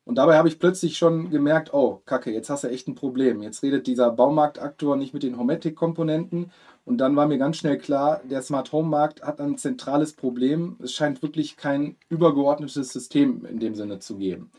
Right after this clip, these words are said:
Ähm, die Lösung bei mir privat, die sah dann so aus, dass ich mir schlussendlich, äh, habe ich mich dann dazu entschlossen, alles auf einen Anbieter umzuziehen und quasi nur mit diesem einen Anbieter mein Smart Home entsprechend auszubauen.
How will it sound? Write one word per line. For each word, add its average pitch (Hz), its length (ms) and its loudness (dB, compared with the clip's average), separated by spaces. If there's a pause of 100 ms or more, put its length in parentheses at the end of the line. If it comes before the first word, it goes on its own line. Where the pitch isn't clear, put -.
(540)
Ähm, 131 360 2
die 135 80 -2
Lösung 170 260 8
bei 143 100 6
mir 147 140 2
privat, 127 480 6
die 160 80 2
sah 143 160 8
dann 135 160 6
so 139 240 0
aus, 165 300 6
dass 143 160 0
ich 147 100 0
mir 147 100 -2
schlussendlich, 156 800 -2
äh, 139 200 -2
habe 147 180 0
ich 147 80 -4
mich 143 140 -6
dann 139 320 0
dazu 139 260 -2
entschlossen, 143 360 -4
alles 143 240 0
auf 127 220 -2
einen 175 260 0
Anbieter 165 600 0 (320)
umzuziehen 180 840 -2 (180)
und 131 180 -4
quasi 139 220 2
nur 151 140 0
mit 139 160 -2
diesem 151 180 -2
einen 143 240 -4
Anbieter 160 400 -2
mein 151 320 -4
Smart 143 280 -6
Home 160 120 -2
entsprechend 151 420 -6
auszubauen. 151 720 2